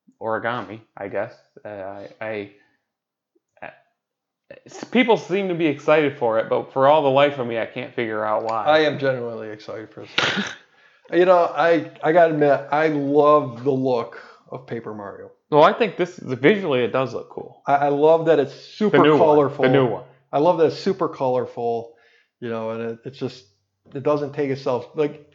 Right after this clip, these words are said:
Speaker 2: this is an R P G game
Speaker 1: Yeah.
Speaker 2: at its heart.
Speaker 1: Yeah,
Speaker 2: Or,
Speaker 1: it
Speaker 2: or at
Speaker 1: is.
Speaker 2: least it used to be.
Speaker 1: It still is.
Speaker 2: Um,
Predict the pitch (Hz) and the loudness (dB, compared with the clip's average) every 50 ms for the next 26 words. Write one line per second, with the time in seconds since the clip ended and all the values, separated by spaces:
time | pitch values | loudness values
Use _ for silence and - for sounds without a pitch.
0 | _ _ _ 170 180 - - 170 156 151 147 143 139 - 151 131 110 117 120 120 | _ _ _ -6 -4 -4 -2 0 0 2 2 2 0 0 -4 -6 -6 -6 -8 -8
1 | 117 131 127 131 131 131 131 120 98 87 85 - - _ _ 131 127 120 - - | -6 -6 -8 -6 -4 0 0 0 0 0 -6 -14 -20 _ _ -8 -8 -8 -6 -4
2 | 120 120 131 - - - _ _ _ _ _ _ _ _ - 139 135 127 113 113 | -4 -4 -4 -6 -10 -16 _ _ _ _ _ _ _ _ -2 2 4 4 4 4
3 | - - 131 135 143 156 156 156 151 120 117 127 127 127 - - 98 101 101 - | 2 2 2 4 4 4 4 2 0 -2 -2 -2 -2 -4 -6 -10 -12 -12 -14 -6
4 | - 147 143 147 - - 131 110 92 87 90 95 - - - 135 127 123 120 117 | -4 -4 -4 -4 -4 -2 -2 -2 -2 -4 -10 -16 -10 -6 -4 -2 0 0 -2 -2
5 | 113 113 107 | -4 -6 -8